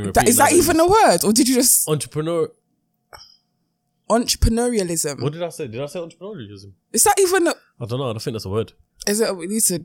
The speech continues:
Speaker 2: check this in the diary. But okay.
Speaker 1: Yeah. Anyway.
Speaker 2: Let's
Speaker 1: Okay,
Speaker 2: move
Speaker 1: where
Speaker 2: on.
Speaker 1: did your whole entrepreneur mindset derive from?
Speaker 2: Okay, that sounds better. <laughs> Um, so I saw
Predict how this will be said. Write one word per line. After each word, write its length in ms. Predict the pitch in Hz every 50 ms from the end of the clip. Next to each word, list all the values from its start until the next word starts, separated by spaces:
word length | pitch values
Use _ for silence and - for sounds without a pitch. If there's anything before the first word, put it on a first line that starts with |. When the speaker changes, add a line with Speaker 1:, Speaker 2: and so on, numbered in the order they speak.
| - -
Speaker 2:
check 220 | - - 208 - -
this 160 | - - -
in 60 | 147
the 60 | 143
diary. 280 | 135 - 156 151 143 - -
But 180 | - 135 - 170
okay. 280 | - - 160 151 143 147 _ _ _ - - - -
Speaker 1:
Yeah. 240 | - 117 107 113 - - - - -
Anyway. 180 | - - 113 95
Speaker 2:
Let's 220 | 87 - - -
Speaker 1:
Okay, 80 | - 165
Speaker 2:
move 120 | 123 131 -
Speaker 1:
where 120 | - 151 165
Speaker 2:
on. 120 | 165 170
Speaker 1:
did 80 | 156 147
your 100 | 151 139
whole 180 | 131 156 147 - -
entrepreneur 380 | 147 131 - - 123 117 110
mindset 440 | 107 117 117 110 - 87 85 - _
derive 280 | - 107 98 101 95 -
from? 120 | - 180
Speaker 2:
Okay, 220 | 180 180 139 123 127 - - - -
that 200 | 294 160 131 -
sounds 320 | - - 170 147 156 160 175
better. 460 | 175 - - - - - - 165 - - -
<laughs> 80 | -
Um, 600 | - - - 208 208 202 196 196 190 170 175 196 _ _ _ _ _ _ - _ _ _ - _ _ - - _ _ - - - - - - - - - - - - _ _
so 540 | - - - - 226 220 220 220 214 214 - - - _ _ _ _ _ _ _ _
I 300 | 202 220 240 262 269 277
saw 840 | - - - - - - 233 226 220 208 202 196 185 180 170 165